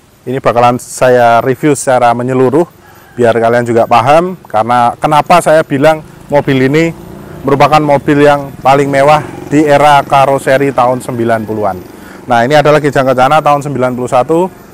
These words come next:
Mari kita review. Dari macam-macam berbagai karoseri Kijang ya. Jadi ini adalah salah satu dari Kijang yang berkaroseri termewah kalau menurut saya,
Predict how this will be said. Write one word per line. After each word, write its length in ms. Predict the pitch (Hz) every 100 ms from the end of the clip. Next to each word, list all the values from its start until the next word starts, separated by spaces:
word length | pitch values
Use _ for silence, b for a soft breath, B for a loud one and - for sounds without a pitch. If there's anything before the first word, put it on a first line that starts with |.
| -
Mari 240 | 117 127 117
kita 160 | 113
review. 320 | 107 101 107 87 - - - - _
Dari 240 | 135 156 185
macam-macam 720 | 165 151 143 143 147 143 143 -
berbagai 560 | 131 117 117 110 120 117
karoseri 640 | 120 113 110 117 110 117
Kijang 720 | 107 131 117 - 127 139 160 123
ya. 240 | 120 151 _ -
Jadi 320 | 104 120 120
ini 160 | 120
adalah 240 | 120 113 113
salah 320 | 120 113 110
satu 560 | 117 107 127 123 117 113 b b b -
dari 480 | 110 113 113 104 101
Kijang 400 | - 123 143 139
yang 240 | 131 127 131
berkaroseri 800 | 120 113 117 117 117 117 113 107
termewah 720 | 107 110 107 110 - - -
kalau 160 | 110
menurut 400 | 107 113 120 120
saya, 320 | 127 107 110